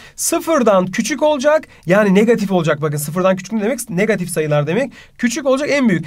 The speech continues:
Yani en büyük negatif sayıyı soruyor. En büyük negatif sayımız kaçtır sevgili arkadaşlar? Eksi birdir diyorum ve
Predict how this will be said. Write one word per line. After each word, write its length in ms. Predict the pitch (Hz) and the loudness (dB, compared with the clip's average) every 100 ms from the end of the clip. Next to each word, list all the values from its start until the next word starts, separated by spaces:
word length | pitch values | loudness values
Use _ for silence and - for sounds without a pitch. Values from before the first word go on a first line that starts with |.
| - | -4
Yani 220 | 180 220 190 | 0 0 0
en 240 | 254 294 | -2 0
büyük 200 | 196 196 | -2 -2
negatif 360 | 185 190 190 180 | 0 0 -2 -4
sayıyı 320 | - 185 202 | -2 0 0
soruyor. 380 | 185 151 147 208 | -2 -2 0 0
En 220 | - 233 190 | 0 0 0
büyük 200 | 170 196 | 0 -2
negatif 300 | 196 185 170 | -2 -2 -4
sayımız 360 | 175 151 151 | -4 -4 -2
kaçtır 360 | - 202 180 170 | 0 0 0 -4
sevgili 340 | 170 160 156 | -4 -2 0
arkadaşlar? 680 | 151 151 147 147 185 220 240 - - - | 0 0 -4 0 2 4 2 -4 -16 -4
Eksi 300 | 196 202 190 | -4 -2 -2
birdir 340 | 180 151 147 | -2 -2 -2
diyorum 360 | 175 226 233 226 | 2 2 2 2
ve 220 | 202 | 2